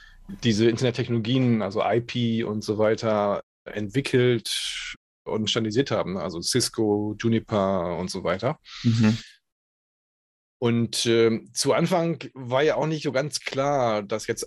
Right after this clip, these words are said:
Speaker 1: I P wirklich die beste Technologie ist, um,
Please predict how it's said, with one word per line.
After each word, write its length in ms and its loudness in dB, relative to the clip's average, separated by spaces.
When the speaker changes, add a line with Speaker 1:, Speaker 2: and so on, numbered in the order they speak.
Speaker 1:
I 100 2
P 220 -2
wirklich 240 -2
die 120 -2
beste 840 2
Technologie 640 -2
ist, 380 -2
um, 460 0